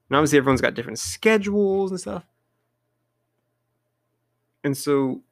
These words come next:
I don't know. I get, I get, I get down quite often, actually, um, with not being able to see them all the time. Because I'm one of those people who lives through other people. Like, I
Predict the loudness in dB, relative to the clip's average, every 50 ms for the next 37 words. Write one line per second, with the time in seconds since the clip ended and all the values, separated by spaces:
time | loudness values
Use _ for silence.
0 | _ _ _ _ _ _ _ _ _ _ _ _ _ _ _ _ _ _ _ _
1 | _ _ -4 -2 0 0 0 -2 -2 -4 -2 -2 2 2 2 0 0 -2 -2 0
2 | 0 4 4 2 2 2 -2 -10 -10 -6 -4 -4 -2 -2 -2 -2 0 0 0 0
3 | 0 0 -2 -2 -6 -10 -18 -20 -8 -2 0 2 2 2 0 -2 -2 -6 -10 -8
4 | -8 -10 -12 -10 -10 -10 -10 -10 -12 _ _ _ _ _ _ _ _ _ _ _
5 | _ _ -10 -8 -8 -8 -8 -10 -12 -10 -8 -8 -8 -8 -10 _ _ -4 0 0
6 | 0 2 4 4 4 4 4 2 4 4 6 6 6 4 4 2 0 0 -2 -6
7 | _ _ _ _ _ _ _ _ _ _ _ _ _ _ _ _ _ _ _ _
8 | _ _ _ _ -12 -10 -2 2 4 6 6 6 6 4 2 -2 -8 -14 _ _
9 | _ _ _ -2 0 2 2 4 4 4 4 2 0 -4 -10 -10 -8 -6 -4 -4
10 | -6 -6 -6 -6 -4 -4 -4 -4 -6 -8 -10 -8 -6 -2 0 0 0 0 -2 -4
11 | -10 -12 -8 -4 -2 -2 -2 0 -2 -4 -6 -8 -12 -10 -6 -6 -6 -4 -4 -4
12 | -4 -4 -4 -6 -8